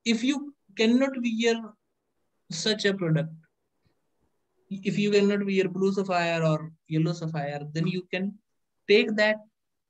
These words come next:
colored cloth and give it to Devi. Wear that colored cloth, et cetera, et cetera.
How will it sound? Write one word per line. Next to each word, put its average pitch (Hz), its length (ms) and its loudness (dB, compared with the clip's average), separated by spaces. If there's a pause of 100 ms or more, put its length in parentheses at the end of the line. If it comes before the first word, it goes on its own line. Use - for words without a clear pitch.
(460)
colored 196 360 2
cloth 185 300 0
and 175 160 -6
give 165 160 -4
it 160 160 -6
to 175 80 -6
Devi. 160 460 0 (260)
Wear 175 340 2
that 175 240 -4
colored 156 320 2
cloth, 151 240 -4
et 147 100 -10
cetera, - 360 -10
et 143 100 -14
cetera. 156 400 -12